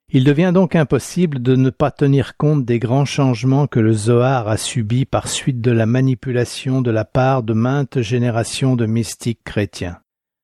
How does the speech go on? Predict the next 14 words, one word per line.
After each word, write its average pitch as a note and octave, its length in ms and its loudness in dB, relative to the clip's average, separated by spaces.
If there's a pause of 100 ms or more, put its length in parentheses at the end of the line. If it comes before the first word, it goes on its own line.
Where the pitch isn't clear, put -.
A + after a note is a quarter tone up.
(220)
Car A#2 220 -4
même D#3 240 -2
dans D3 120 -2
la C#3+ 120 -2
métaphysique C#3 680 -4
du A#2+ 140 -4
Talmud, B2+ 640 0 (320)
la A2+ 180 -2
face - 380 -2
inférieure, A2+ 960 -2
l'apparence B2+ 640 0
moindre, B2 540 -2 (320)
ou C3 120 0
microprosopus, A#2+ 1500 -2